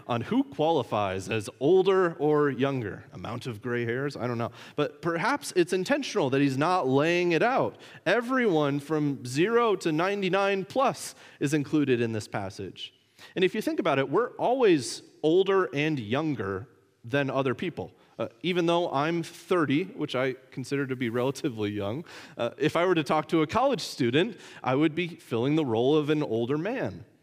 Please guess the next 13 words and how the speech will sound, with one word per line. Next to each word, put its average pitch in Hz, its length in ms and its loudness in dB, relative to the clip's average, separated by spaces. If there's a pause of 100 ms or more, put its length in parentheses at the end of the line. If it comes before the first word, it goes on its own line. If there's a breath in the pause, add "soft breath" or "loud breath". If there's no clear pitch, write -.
(340 loud breath)
And 131 100 -6
according 294 400 -2
to 170 60 2
Paul, 113 600 -6 (300 soft breath)
older 226 380 2
men 135 240 2
and 113 140 -2
women 98 340 -6 (100)
are 127 140 0
to 123 160 -6
have 131 420 -4
a 120 340 -2 (280 loud breath)
regal 170 1040 0